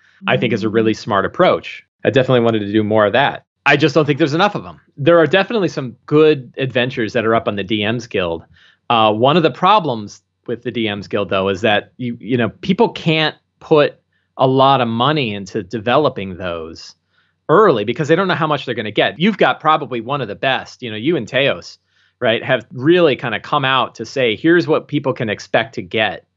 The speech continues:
from products that they put out in the D Ms Guild." And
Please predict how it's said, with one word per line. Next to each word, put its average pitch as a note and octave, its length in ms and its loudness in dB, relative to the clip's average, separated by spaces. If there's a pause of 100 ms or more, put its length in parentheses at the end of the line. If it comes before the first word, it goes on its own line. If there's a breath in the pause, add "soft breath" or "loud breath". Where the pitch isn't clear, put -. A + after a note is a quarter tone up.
(420)
from G#2+ 280 -2
products A#2 400 0
that G#2+ 100 -8
they G#2 80 -4
put A#2 160 -4
out G#2+ 160 0
in F#2+ 80 -8
the F#2+ 80 -8
D G#2+ 140 -6 (100)
Ms F3 160 -4
Guild." - 360 -12 (460)
And A2+ 360 -2